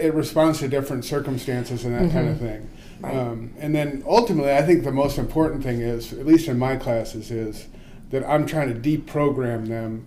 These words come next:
Speaker 1: from public education.
Speaker 2: I find that to be wildly frustrating as well, because like you were saying in high school,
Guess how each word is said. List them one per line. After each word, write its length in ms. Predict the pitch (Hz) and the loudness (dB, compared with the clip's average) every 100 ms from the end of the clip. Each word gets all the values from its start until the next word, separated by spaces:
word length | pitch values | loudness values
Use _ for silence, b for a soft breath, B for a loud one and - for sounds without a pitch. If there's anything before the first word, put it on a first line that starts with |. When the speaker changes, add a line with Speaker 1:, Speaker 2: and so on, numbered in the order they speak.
| - | -8
Speaker 1:
from 200 | 131 110 | -6 -6
public 380 | 135 123 123 | -4 -4 -2
education. 600 | 123 113 110 127 117 - - - | -4 -6 -8 -6 -6 -6 -8 -4
Speaker 2:
I 140 | 208 | -4
find 300 | 214 190 180 | 0 0 2
that 160 | 175 - | 0 -2
to 80 | 165 | -2
be 480 | 170 156 151 147 - - - | 0 0 0 -2 -6 -12 -6
wildly 640 | 170 156 160 156 156 156 | -4 2 2 4 2 0
frustrating 580 | 156 147 - 147 147 143 | 0 -2 -2 -2 -2 -2
as 140 | 143 | -2
well, 160 | 156 143 | -2 -2
because 240 | 143 160 | -2 -2
like 140 | 160 156 | -2 -2
you 60 | |
were 60 | 156 | -2
saying 280 | 151 151 151 | -2 -2 -2
in 80 | 147 | -4
high 100 | 151 | -4
school, 340 | - 151 139 | -4 -6 -6